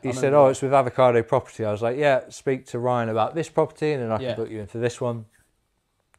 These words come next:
Speaker 1: He was like, "Can I view them one after the other?" I'm like, "I'm a, you know, I'm afraid."
Speaker 2: Yeah.
Speaker 1: Explain to him about the business. Um, and then on Saturday, he didn't turn up for his viewing.
Speaker 2: Yeah.
Speaker 1: So I called him. He said, "Oh, sorry, I've overrun on a work meeting. Can I come an hour later?"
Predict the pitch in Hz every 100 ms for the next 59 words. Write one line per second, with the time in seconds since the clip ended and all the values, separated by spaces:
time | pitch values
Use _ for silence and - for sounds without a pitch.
0 | - - 98 107 - 123 117 110 107 110
1 | 110 101 - 107 117 117 113 107 104 104
2 | _ - 107 98 - 104 92 95 - 98
3 | - _ _ _ 117 95 - - 110 98
4 | 110 113 135 131 113 101 - - - -
5 | 120 120 117 110 - _ - 147 180 170
6 | 139 - 170 - 107 98 123 151 139 143
7 | 131 110 113 98 107 92 98 120 123 120
8 | 113 - 113 - 160 123 98 107 101 110
9 | 104 - 110 98 104 110 107 104 101 98
10 | 98 110 104 98 92 101 98 104 101 107
11 | 104 101 98 101 104 104 98 110